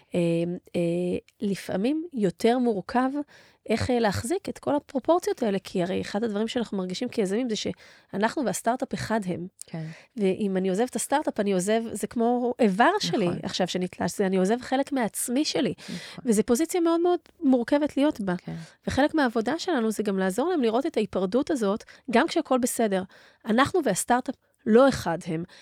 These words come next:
Speaker 1: כן, יש הלימה מאוד גדולה, חפיפה מאוד גדולה. אנחנו, הרבה מאיתנו בסטארט-אפ והרבה מהסטארט-אפ בתוכנו,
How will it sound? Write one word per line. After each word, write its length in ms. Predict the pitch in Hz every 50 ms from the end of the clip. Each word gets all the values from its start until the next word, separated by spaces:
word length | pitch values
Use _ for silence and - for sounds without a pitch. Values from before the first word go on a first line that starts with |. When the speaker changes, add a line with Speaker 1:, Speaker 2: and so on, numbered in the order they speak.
| - - _ -
Speaker 1:
כן, 300 | - - 277 254 247 247
יש 160 | 240 220 -
הלימה 340 | 220 202 208 214 202 202 220
מאוד 220 | 226 214 208 196 202
גדולה, 200 | 190 180 175 175
חפיפה 440 | - 185 - 196 - - - 262
מאוד 240 | 233 220 202 190 190
גדולה. 280 | 214 190 202 190 185 - -
אנחנו, 340 | 214 202 - - - - 214
הרבה 300 | 190 175 170 254 269 311
מאיתנו 380 | 330 285 202 - 240 240 233
בסטארט-אפ 540 | 196 180 - - - 269 269 285 330 262 -
והרבה 240 | 196 170 170 180 226
מהסטארט-אפ 500 | 247 214 180 - - - 208 233 - 233 -
בתוכנו, 600 | - - - 196 - 78 80 240 233 226 190 175